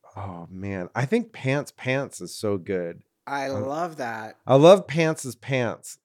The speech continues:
Speaker 1: I just want Pants's pants to be true, so I'm going number one.
Speaker 2: All right, I'm going with number two. I'm going with a scar.
Speaker 1: I think
Speaker 2: Uh,
Speaker 1: the least
Speaker 2: it's
Speaker 1: likely is number three, so I'll be s-,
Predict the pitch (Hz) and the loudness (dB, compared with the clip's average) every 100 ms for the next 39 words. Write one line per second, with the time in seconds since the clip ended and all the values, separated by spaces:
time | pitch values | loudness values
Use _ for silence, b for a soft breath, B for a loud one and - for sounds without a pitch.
0 | _ _ - 143 160 180 208 202 147 143 | _ _ 4 6 6 8 8 8 6 4
1 | 131 117 135 120 110 101 104 - 104 95 | 2 -6 -2 0 0 -4 -8 -6 -6 -6
2 | 107 104 117 113 107 95 87 82 80 92 | -4 -4 -2 -4 -4 -6 -8 -8 -10 -16
3 | _ 151 156 151 143 202 254 240 190 180 | _ -4 0 0 0 0 2 0 0 -2
4 | 170 160 180 147 147 170 160 143 131 - | -2 -2 -2 -2 0 -2 -2 -4 -6 -4
5 | 139 110 98 - _ - 196 254 202 175 | -2 -2 -8 -18 _ 6 8 10 10 10
6 | 226 - 208 190 175 175 160 127 135 123 | 8 10 10 10 10 8 8 6 4 2
7 | - 113 92 80 - 120 139 147 | -2 -6 -6 -6 2 6 6 4